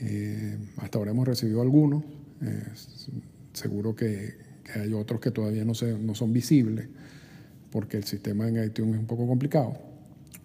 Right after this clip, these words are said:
Pero, pero bueno, los invitamos a que dejen el comentario. Así que vamos ahorita con la cápsula, que por cierto nos llevó catorce minutos grabarla.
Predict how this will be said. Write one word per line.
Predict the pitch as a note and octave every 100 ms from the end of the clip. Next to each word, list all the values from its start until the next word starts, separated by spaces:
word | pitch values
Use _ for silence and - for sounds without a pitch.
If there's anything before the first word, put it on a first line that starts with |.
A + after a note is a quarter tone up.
| - -
Pero, | C3 B2+ B2 A2+ F#2+ - -
pero | B2 A2+
bueno, | B2 G2+
los | G#2
invitamos | G#2 G2+ G#2 B2
a |
que | B2
dejen | G#2 G2 A2 A2
el | G#2 G2+
comentario. | G2 G2 F#2 G#2
Así | - B2
que | C#3 B2+ - - - - -
vamos | A2+ A2 C3+
ahorita | C3 B2
con | B2+ C3
la |
cápsula, | C3+ B2 - A#2 A#2+ - - -
que | A2+
por | G#2
cierto | G2 A2 C3+ D3+
nos | C3
llevó | A2+ A2+
catorce | B2+ B2+ B2+ C#3
minutos | B2+ C3+ B2+ A2
grabarla. | A#2+ C3 G#2 B2+ -